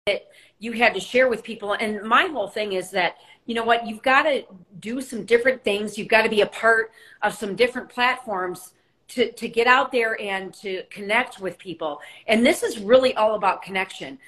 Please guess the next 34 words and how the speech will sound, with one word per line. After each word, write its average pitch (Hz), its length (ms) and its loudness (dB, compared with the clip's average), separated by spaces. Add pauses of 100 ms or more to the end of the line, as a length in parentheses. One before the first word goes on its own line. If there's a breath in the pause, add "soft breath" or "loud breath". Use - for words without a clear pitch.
(180 loud breath)
I 226 120 4
think 277 260 -6
that 226 220 -2
any 269 280 -2
event 247 320 -6
that 220 140 -4
you 208 100 -16
do 214 320 -8
on 185 200 0
this 190 180 -4
kind 240 260 -4
of 185 120 -10
level, 240 480 0 (260 soft breath)
it 220 200 2
is 254 180 2
about 196 280 0
connection. 156 580 -8 (240 soft breath)
So 262 240 4
can 262 180 -2
you 339 140 0
talk 320 320 -2
a 285 60 -4
little 254 300 0
bit 247 220 4
more 226 260 -2
about 208 300 2
what's 214 200 -6
coming 214 360 -8
up 214 260 0
in 196 160 -6
your 196 200 -2
event 185 320 -4
in 185 140 -10
June? 180 400 -8